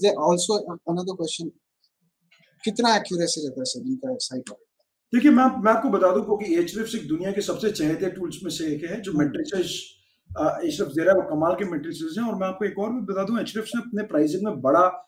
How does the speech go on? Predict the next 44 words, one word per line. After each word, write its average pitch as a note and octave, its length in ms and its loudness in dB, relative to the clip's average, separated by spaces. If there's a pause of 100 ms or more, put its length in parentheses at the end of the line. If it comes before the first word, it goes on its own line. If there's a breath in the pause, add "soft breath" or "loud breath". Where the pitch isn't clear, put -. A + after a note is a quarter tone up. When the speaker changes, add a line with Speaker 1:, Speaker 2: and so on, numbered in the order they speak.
(140)
Speaker 2:
चेंज E3 260 0
अभी D#3 140 4
कर D3 160 2
दिया C3+ 220 0
है। - 100 -14 (640)
So D#3 60 0
Speaker 1:
हम्म। C3 100 0
Speaker 2:
पहले G#3+ 220 4
जो B3 100 4
उनका B3 120 4
नाइंटी F#3 300 2
नाइन A3+ 200 4
डॉलर G3 240 2
का G#3+ 80 0
प्लान F#3 300 0
था A3 40 0
उसमें G3+ 560 0 (280)
काफी C3+ 300 -2
कुछ G#3 240 -2
मिल F#3+ 100 0
रहा F3 200 4
था F#3 100 2
और F3+ 120 4
हम F3+ 140 -2
इसका F3 220 -2
इस्तेमाल E3 360 0
काफी D#3 300 -2
टाइम F3 180 0
से E3 100 -4
कर D3+ 140 -4
रहे D3+ 120 -2
थे, E3+ 100 -2
लेकिन E3+ 200 0
अभी F#3 300 0 (340 loud breath)
बेसिक F3+ 460 8
पैकेज G3 400 6
में F3+ 160 2
बहुत D#3+ 280 6
सारी G3+ 180 4
चीजें F3+ 200 -4
उन्होंने F#3 180 0
हटा D3 200 4
दी F#3+ 180 0
है। E3 200 -4